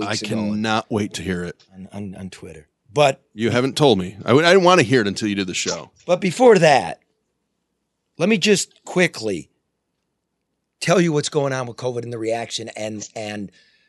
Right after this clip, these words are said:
Speaker 2: the restaurants. And I don't understand the data, folks. I'm a middle of the road guy. Some stuff you like that I say if it fits what you want, and st-, sometimes you hate it 'cause it doesn't fit what you want.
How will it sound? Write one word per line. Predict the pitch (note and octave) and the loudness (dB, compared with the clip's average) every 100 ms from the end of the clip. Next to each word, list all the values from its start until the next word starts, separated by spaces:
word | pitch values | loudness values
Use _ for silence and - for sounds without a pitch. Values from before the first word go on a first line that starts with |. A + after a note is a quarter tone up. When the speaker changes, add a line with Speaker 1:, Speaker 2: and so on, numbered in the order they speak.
| _ _ _ _ _ _ _ | _ _ _ _ _ _ _
Speaker 2:
the | - C3+ B2+ | -20 -10 -4
restaurants. | C3+ C#3+ - C3+ B2+ B2 | 0 0 -2 -6 -8 -10
And | A2+ | -8
I | C3+ F3 | 0 0
don't | F#3 F3+ - | 2 -2 -2
understand | D#3 D3+ - E3 C#3 A#2+ | -4 -4 -6 -6 -6 -8
the | |
data, | A2 A#2+ G#2+ | -4 -2 -2
folks. | F2+ G#2 F#2+ - - - _ | -6 -10 -10 -12 -20 -20 _
I'm | F3 G3 G3+ | 2 4 2
a | |
middle | F3+ F#3+ F#3+ | 2 2 2
of | F3+ | 0
the | E3 | -2
road | D#3+ E3 D#3+ | 2 2 2
guy. | D3+ C#3+ F2+ _ _ _ _ | 2 0 -2 _ _ _ _
Some | - G#3 | -2 0
stuff | - A3+ | 2 2
you | F3+ F#3+ | 6 6
like | G3+ A#3+ | 8 6
that | F#3 D3+ | 4 2
I | B2+ | 2
say | A#2+ D3 C#3+ | 0 -2 -2
if | D3+ | -4
it | C#3+ | -8
fits | - F#3 - - - _ | 0 0 0 -6 -10 _
what | E3+ | -6
you | E3+ | -2
want, | E3+ G3 G3 D3 - _ - | 0 4 4 2 -4 _ -8
and | F3+ | -6
st-, | - G3+ - | -4 -8 -4
sometimes | G3 G#3 F#3+ E3+ | -2 2 0 0
you | E3+ | -2
hate | C#3+ A3+ F3+ | 4 4 4
it | F3 - _ | 0 -8 _
'cause | F3+ | -6
it | E3 | -2
doesn't | D#3+ G#3+ F#3 | 2 2 0
fit | - D3 | -4 -4
what | C3 A#2+ | -4 -6
you | A#2+ | -4
want. | C3 | -4